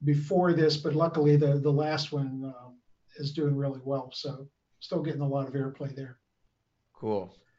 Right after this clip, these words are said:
Speaker 2: David Cool Man Werba, you have anything else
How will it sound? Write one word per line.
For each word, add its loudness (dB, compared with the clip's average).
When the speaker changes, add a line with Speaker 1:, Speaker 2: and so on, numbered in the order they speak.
Speaker 2:
David 4
Cool 2
Man 2
Werba, 0
you -6
have -2
anything -6
else -8